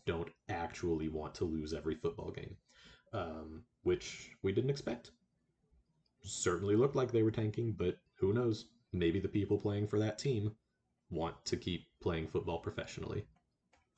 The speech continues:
Most of this was sarcasm, by the way, if you, if you can't pick up on it. The notion that any team is going to just try to tank and try to lose and try to suck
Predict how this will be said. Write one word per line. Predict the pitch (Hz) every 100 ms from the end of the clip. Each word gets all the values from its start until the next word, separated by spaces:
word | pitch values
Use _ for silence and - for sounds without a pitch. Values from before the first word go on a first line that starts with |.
| - _ _ _ _ - - - - - _ _
Most | 120 113
of | 82
this | - -
was | -
sarcasm, | - - - - - -
by | -
the | -
way, | - -
if | - -
you, | 90 - -
if | 90
you | 87
can't | - - -
pick | -
up | - -
on | - -
it. | 95 92
The | 90
notion | 87 82 82
that | 80 -
any | 87 87
team | - 90 80
is | 85
going | - 87
to | 85
just | - 80 -
try | - - 78
to | 73
tank | - - 78 73
and | 80
try | 87 80
to |
lose | 78 80
and | 87
try | - 82
to |
suck | - - - -